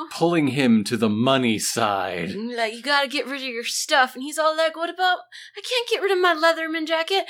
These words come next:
Speaker 2: And what about all these belts?" She's like, "No, it's suspenders you need. Belts are out. Suspenders are a statement."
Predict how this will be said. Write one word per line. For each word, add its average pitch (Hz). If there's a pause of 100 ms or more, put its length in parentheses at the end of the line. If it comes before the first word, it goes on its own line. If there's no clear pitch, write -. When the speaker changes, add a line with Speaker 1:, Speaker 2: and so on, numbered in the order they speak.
(180)
Speaker 2:
And 370
what 403
about 427
all 415
these 392
belts?" 403 (240)
She's 349
like, 339
"No, 247 (680)
it's -
suspenders 185
you 170
need. 160 (560)
Belts 208
are 151
out. 151 (240)
Suspenders 160
are 139
a -
statement." 151